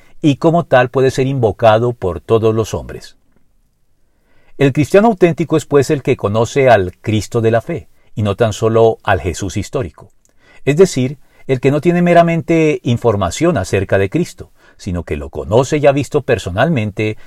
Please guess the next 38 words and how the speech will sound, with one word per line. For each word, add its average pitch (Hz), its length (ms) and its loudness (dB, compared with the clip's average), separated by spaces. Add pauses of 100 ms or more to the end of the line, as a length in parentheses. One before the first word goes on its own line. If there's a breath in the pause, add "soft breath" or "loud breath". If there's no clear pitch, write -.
(140 soft breath)
mediante 90 460 -2
los 69 240 -14
ojos 107 320 2
de 110 100 0
la 107 100 2
fe, - 240 -8 (420)
como 127 300 2
lo 127 120 4
declaró 113 420 4
Job. - 380 -4 (640)
"De 73 220 -14
oídas 123 440 2
había 120 240 2
oído 131 240 2
hablar 120 280 2
de 120 120 -2
ti, 78 280 -14 (360)
pero 90 200 0
ahora 107 260 4
te 110 140 2
veo 113 280 2
con 95 260 -6
mis 78 240 -16
propios 117 560 0
ojos". - 420 -10 (340)
Job 123 200 2
cuarenta 110 440 0
y 92 40 -4
dos 98 200 -6
cinco. - 420 -16 (1120)
Viene 160 280 4
al 208 100 2
caso 135 540 4
el 107 220 -2
vívido 156 400 2
soneto 110 420 0
que 104 120 -4
dice: - 380 -6